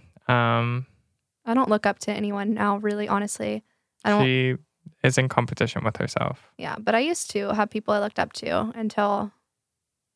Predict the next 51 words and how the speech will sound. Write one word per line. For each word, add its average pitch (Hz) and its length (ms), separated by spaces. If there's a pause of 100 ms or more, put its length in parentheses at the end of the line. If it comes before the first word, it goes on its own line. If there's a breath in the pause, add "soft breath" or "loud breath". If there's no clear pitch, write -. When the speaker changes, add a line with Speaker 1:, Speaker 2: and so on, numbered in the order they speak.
(200)
Speaker 2:
they 196 160
were 214 180
mean - 180
to - 140
me. - 160 (340)
Speaker 1:
Yep. 123 220 (1700)
Um, 135 640 (1300)
I 139 200
have 202 120
had 131 440
leftover 143 440
acne 131 360
scarring 123 420
for 131 160
a 127 60
few 127 240
years 117 340
now. 107 240
It's 113 220
not 143 160
as 170 100
bad 123 320
and 127 160
came 135 240
a 143 80
long 120 480
wa-, 120 220
it's 123 240
come 139 240
a 135 60
long 120 320
way 110 280
from 117 260
when 113 140
I 113 80
started, 120 540
but 107 160
I 117 100
have 127 240
been 117 280
using 117 380
Eventone, 147 560
Alto 131 340
Advance, 117 420
and 123 100
peel 135 220
pads 113 340
for 113 160
over 117 160
two 123 200
years. 113 340